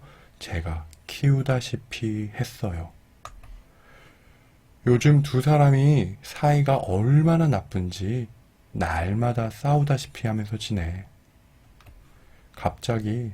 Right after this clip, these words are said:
눈이 많이 내려서 자동차들이 기다시피 해요. 이 아파트는 우리 회사에서 거의 다 만들다시피 했어요.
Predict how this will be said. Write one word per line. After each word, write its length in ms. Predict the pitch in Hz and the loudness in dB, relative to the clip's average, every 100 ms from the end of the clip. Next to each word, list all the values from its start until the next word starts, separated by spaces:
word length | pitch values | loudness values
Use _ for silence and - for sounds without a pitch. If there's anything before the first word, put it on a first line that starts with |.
| - | -6
눈이 280 | 101 104 113 | -4 -2 -4
많이 440 | 101 - - 123 | -8 -10 -4 -2
내려서 500 | 123 110 104 147 143 - - - - | 0 -2 0 0 -2 -4 -20 -20 -20
자동차들이 1300 | - - 92 90 131 135 - 123 120 117 98 117 175 - - - - | -16 -10 -6 0 0 0 -2 -2 -2 -2 -2 0 0 -4 -20 -20 -20
기다시피 640 | - - - 113 - - 92 | -8 -2 0 0 -4 -6 -2
해요. 460 | 120 113 92 101 - - _ - - - _ - - _ _ - | -2 -2 -4 -8 -12 -20 _ -20 -20 -20 _ -20 -20 _ _ -2
이 160 | 113 | 0
아파트는 920 | 95 80 - 113 - - 92 123 175 185 - - | 0 -2 -6 -8 -6 -4 0 2 2 0 -10 -6
우리 180 | 87 | -4
회사에서 800 | 95 110 120 117 113 101 120 120 - - _ _ | -4 -4 -4 -2 -2 -2 -4 -4 -8 -20 _ _
거의 500 | - 92 90 95 95 | -8 -4 -2 -2 -4
다 460 | - 85 92 113 107 - - | -6 -6 -4 -4 -8 -18 -8
만들다시피 1300 | 87 78 80 87 117 117 117 117 - 117 - - 113 | -2 -2 -2 -2 -2 -2 -2 -2 -4 -10 -10 -6 -6
했어요. 540 | 107 139 - 110 90 | -6 -10 -6 -8 -8